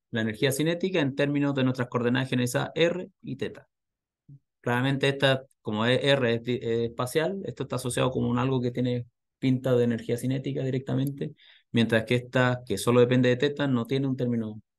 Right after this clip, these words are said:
directo. Tenemos que multiplicarlo por R cuadrado para que tenga las unidades correctas. ¿Ya?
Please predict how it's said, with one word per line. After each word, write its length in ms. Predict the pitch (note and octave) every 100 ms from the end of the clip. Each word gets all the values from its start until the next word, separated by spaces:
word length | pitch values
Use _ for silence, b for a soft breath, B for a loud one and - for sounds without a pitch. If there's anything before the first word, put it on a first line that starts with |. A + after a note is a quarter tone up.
| _
directo. 440 | A2+ B2 - - - _ _ _
Tenemos 220 | G2 G#2+
que 60 | G#2
multiplicarlo 460 | F#2+ G2 G#2 A2
por 120 | G#2 G2
R 140 | F#2+
cuadrado 400 | F#2+ A2 - - _ _ _ _
para 180 | F#2 F#2
que 80 | F2+
tenga 220 | G2+ G2
las 160 | G2
unidades 280 | G2 G2 G2+
correctas. 420 | - F#2 - - _ _ _ _ _ - _ _
¿Ya? 180 | G2+